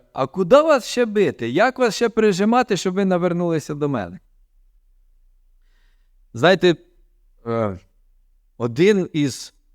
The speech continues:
наших привілегій перед Богом — це є молитва. Це те, що ми до Бога звертаємося, і Він нас чує.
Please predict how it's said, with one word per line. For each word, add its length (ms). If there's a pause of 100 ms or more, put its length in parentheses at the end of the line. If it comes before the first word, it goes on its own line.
наших 540
привілегій 720
перед 380
Богом — 360
це 200
є 160
молитва. 760
Це 160
те, 240
що 200
ми 140
до 160
Бога 320
звертаємося, 760
і 80
Він 220
нас 300 (520)
чує. 640